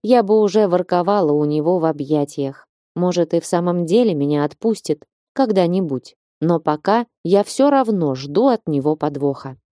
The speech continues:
Когда Валик и Вильгельм выползли из шалаша, зевая и ёжась,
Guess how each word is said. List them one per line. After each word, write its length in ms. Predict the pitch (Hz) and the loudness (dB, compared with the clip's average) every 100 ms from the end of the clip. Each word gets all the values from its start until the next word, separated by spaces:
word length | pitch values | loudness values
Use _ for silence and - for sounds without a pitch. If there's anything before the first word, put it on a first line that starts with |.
| - | -2
Когда 300 | 190 202 214 | 0 2 4
Валик 340 | 240 302 247 | 4 2 4
и 60 | 226 | 4
Вильгельм 680 | 208 196 175 247 247 180 147 | 4 2 2 2 2 2 -2
выползли 560 | 151 240 196 160 147 | 0 0 0 -2 -2
из 200 | 139 139 | -2 -2
шалаша, 600 | - 156 147 160 - 262 233 | -4 -2 0 0 -2 -2 -2
зевая 480 | 143 151 151 220 190 | -2 -2 0 0 0
и 280 | 135 135 143 | -2 -6 -2
ёжась, 480 | 254 240 156 - | 0 0 -2 -6